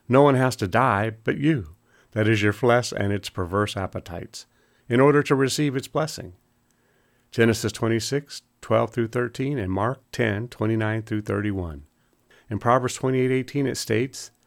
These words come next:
"Whoever walks blamelessly will be saved, but he who is perverse in his ways will suddenly fall." What? I thought all I had to do was confess with my mouth and believe in my heart.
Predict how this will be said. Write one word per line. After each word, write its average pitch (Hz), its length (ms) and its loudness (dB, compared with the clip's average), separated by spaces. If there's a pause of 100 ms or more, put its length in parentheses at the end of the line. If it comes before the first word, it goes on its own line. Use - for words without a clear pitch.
(240)
"Whoever 135 280 6
walks 135 300 4
blamelessly 131 640 0
will 113 180 0
be 110 140 -4
saved, 92 480 -4 (600)
but 98 140 -2
he 127 220 2
who 120 180 2
is 107 100 0
perverse 110 480 0
in 113 80 0
his 107 140 0
ways 110 320 0
will 95 100 -4
suddenly 98 420 -2
fall." 80 400 -10 (680)
What? 202 320 0 (500)
I 143 100 2
thought 151 180 4
all 139 140 4
I 139 60 2
had 131 160 2
to 120 80 2
do 123 180 0
was 117 120 -2
confess 117 400 0
with 113 160 -8
my 110 100 -2
mouth 110 300 -2
and 104 80 0
believe 107 240 0
in 104 80 0
my 101 140 0
heart. 107 340 -6